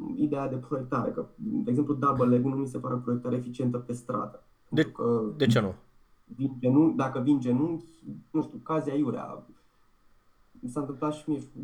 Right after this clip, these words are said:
Speaker 1: cu altora să cădem pe salte aiurea în genunchi la o proiectare, știi, sau să vrei să faci double leg-ul, să te duci aiurea și te dor picioarele, te dor genunchii, după aia mai poți să te ridici, să mergi. Se poate întâmpla chestia asta pe stradă, poți să cazi, în,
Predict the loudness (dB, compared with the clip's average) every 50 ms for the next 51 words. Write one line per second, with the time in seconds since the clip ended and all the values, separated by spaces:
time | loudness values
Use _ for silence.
0 | -10 -6 -4 -2 -2 -2 -2 -4 -6 -6 -8 -8 -6 -4 -2 -2 -2 -4 -6 -6
1 | -6 -4 -4 -4 -4 -4 -4 -2 -2 -2 0 0 0 0 0 0 2 2 2 2
2 | 2 2 0 0 -2 0 0 -2 -2 -2 -2 -4 -4 -4 -4 -4 -8 -10 -12 -14
3 | -10 -10 -10 -10 -10 -8 -6 -6 -6 -6 -4 -6 -6 -4 -4 -2 0 2 2 0
4 | 0 -2 -6 -8 -10 -12 -10 -6 -4 -2 -2 -2 -2 -4 -4 -8 -10 -10 -4 -2
5 | -2 -2 -2 -4 -10 -6 -6 -4 -4 -6 -8 -8 -6 -6 -4 -4 -2 -2 -2 -2
6 | -4 -6 -8 -4 0 0 2 2 2 0 -2 -4 -4 -2 0 0 2 2 2 0
7 | 2 4 4 4 4 2 -4 -12 _ _ _ _ _ _ _ _ _ _ -20 _
8 | _ _ _ _ _ _ _ _ _ _ _ -12 -6 -2 0 0 0 0 0 0
9 | 0 -2 -2 -4 -6 -4 -2 -4 -2 -2 -4 -6 -6 -6 -4 -2 -2 -2 -2 -4
10 | -6 -4 -4 -4 -4 -6 -8 -4 -2 0 0 2 4 4 4 4